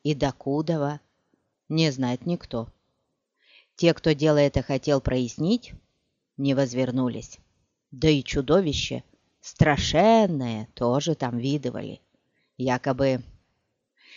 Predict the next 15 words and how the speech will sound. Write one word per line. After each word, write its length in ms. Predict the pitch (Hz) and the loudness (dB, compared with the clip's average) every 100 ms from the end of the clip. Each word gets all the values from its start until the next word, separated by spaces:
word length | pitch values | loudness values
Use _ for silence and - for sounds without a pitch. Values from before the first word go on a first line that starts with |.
| _ | _
Так 180 | - - | -2 0
вот, 260 | 139 131 - - - _ _ | -2 -2 -2 -6 -10 _ _
поэтому 520 | 143 139 151 147 139 | 2 4 4 2 2
и 60 | 139 | 2
хотел 420 | - 127 147 147 | 0 -2 2 2
я 200 | 131 127 | 2 -2
предложить". 760 | - 127 127 120 131 170 - - _ _ _ _ _ _ _ _ _ _ - | -2 -2 -2 -2 0 0 -2 -12 _ _ _ _ _ _ _ _ _ _ -6
"Догадываюсь", 960 | 156 170 165 151 127 120 123 117 - - _ _ _ | 2 4 6 4 2 -2 -2 -4 -8 -20 _ _ _
сухо 380 | - - 180 175 | -12 -8 -4 -4
проговорил 540 | - 143 135 135 139 | -4 -4 -4 -4 -4
ведьмак. 520 | 135 135 123 113 - _ _ _ _ | -6 -6 -8 -10 -14 _ _ _ _
"Что 280 | - - 139 | -4 2 2
вы 120 | 127 | 2
хотите 420 | 131 123 127 123 | -4 -4 -6 -6
предложить? 640 | 123 120 123 117 113 - | -6 -6 -4 -6 -8 -12